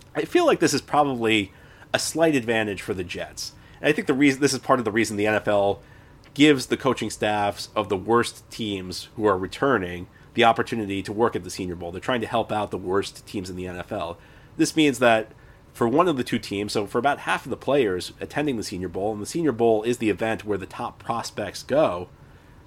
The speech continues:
Jets will have a hands-on experience. They'll get to really learn what these guys can do in a way, you know, thirty of the other coaching staffs cannot.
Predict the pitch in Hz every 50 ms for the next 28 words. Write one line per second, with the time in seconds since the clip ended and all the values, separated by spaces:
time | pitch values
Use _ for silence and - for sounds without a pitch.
0 | - - 190 214 - 190 165 156 135 117 110 98 - - - - 156 165 139 -
1 | 147 127 120 98 - - - 151 160 120 82 85 - 117 110 104 147 139 - -
2 | 113 98 110 131 135 131 117 107 101 90 - - - - - - - 101 104 127
3 | 147 147 139 127 117 - 117 107 98 - 120 110 110 104 95 - - - 90 92
4 | 135 147 117 82 82 85 - - - - - - - - 117 113 117 120 117 113
5 | 110 107 104 - - - - 101 87 82 85 - - - - - - 147 151 147
6 | 131 123 117 101 107 110 127 143 139 - - 120 107 - 107 90 - - 98 95
7 | 92 85 - - - - - 90 95 110 127 120 82 64 - - -